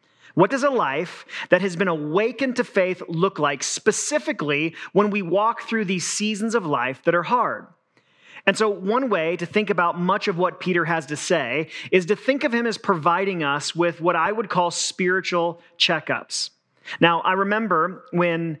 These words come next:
um, our three kids were born. We have three kids, for those of you that don't know, Ava, Ryder, Lincoln. They're twelve, ten, and eight.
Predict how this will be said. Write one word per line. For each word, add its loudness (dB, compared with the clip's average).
um, 0
our 4
three -2
kids 0
were 0
born. 0
We -2
have 0
three 0
kids, -2
for -4
those 0
of -10
you -2
that 0
don't -2
know, 0
Ava, 0
Ryder, -2
Lincoln. -2
They're -2
twelve, 0
ten, -2
and -6
eight. 0